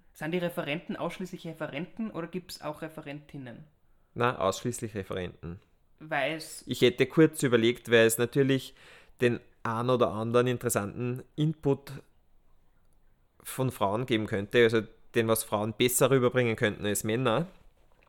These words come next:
Speaker 2: Aber ich hab mich dann bewusst dagegen entschieden, äh, weil wenn man mit Ausnahmen anfängt, wo hört man dann auf?
Speaker 1: Mhm. Okay. Ja, ich meine, eben wie gesagt, ich hab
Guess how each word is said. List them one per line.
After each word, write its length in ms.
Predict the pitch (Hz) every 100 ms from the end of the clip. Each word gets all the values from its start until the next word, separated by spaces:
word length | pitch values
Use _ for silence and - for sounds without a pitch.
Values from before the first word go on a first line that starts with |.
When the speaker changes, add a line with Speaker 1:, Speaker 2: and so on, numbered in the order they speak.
| - -
Speaker 2:
Aber 140 | 117
ich 60 | 117
hab 80 |
mich 100 | 120
dann 240 | 120 120 120
bewusst 440 | 131 139 151 - 123
dagegen 280 | 117 117
entschieden, 560 | 120 104 - 123 139 151 - - - - -
äh, 260 | - 120 120 - - _ _ _ _
weil 300 | 127 127 127
wenn 160 | 113 113
man 120 | 123
mit 160 | 131 107
Ausnahmen 440 | 107 107 120 120
anfängt, 460 | 101 110 - 117 117
wo 120 | 104
hört 180 | 107 95
man 120 | 101
dann 160 | 104 95
auf? 340 | 82 82 - _ _ _
Speaker 1:
Mhm. 240 | 160 160 170 _ _ _ _ _ _ _ _ -
Okay. 300 | 165 170 151 - _ _ _ - _
Ja, 380 | 151 151 180 - _ - _
ich 140 | 170 175
meine, 180 | 165 -
eben 240 | 170 160
wie 100 | 151
gesagt, 240 | - 165 160
ich 80 |
hab 260 | 160 165